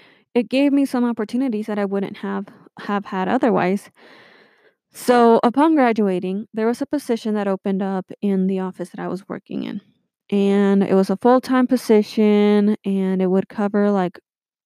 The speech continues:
you know, schooling, if you had schooling, like, all this stuff, it would, it would be covered. And so I went ahead, I applied, and then I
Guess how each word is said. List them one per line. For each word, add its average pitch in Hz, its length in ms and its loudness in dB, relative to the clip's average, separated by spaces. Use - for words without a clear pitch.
you 101 180 -6
know, - 140 -4
schooling, 277 640 4
if 202 180 0
you 180 60 -2
had 220 260 -4
schooling, 220 680 2
like, 190 260 -2
all 196 160 0
this 202 120 -2
stuff, 175 220 -8
it 175 100 0
would, 180 220 -2
it - 60 -6
would 175 160 -4
be - 80 -12
covered. 214 420 -4
And 214 420 4
so 202 880 2
I 208 100 -2
went 226 200 0
ahead, 262 240 -4
I 254 140 -2
applied, 202 600 -6
and 190 240 -2
then 185 320 -4
I 196 140 -4